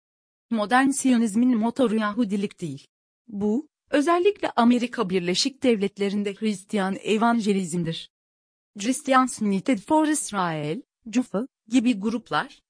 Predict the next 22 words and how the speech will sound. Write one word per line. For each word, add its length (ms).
Yahudilere 760
duydukları 500
sevgi 440
nedeniyle 640
değil, 320
Yahudilerin 720
kutsal 460
topraklara 720
dönmesiyle 560
Mesih'in 560
geri 240
dönüşünü 460
tetiklemesi 680
gereken 480
kıyametvari 960
bir 140
kehaneti 640
yerine 320
getirmek 540
için 280
İsrail'i 640
destekliyor 760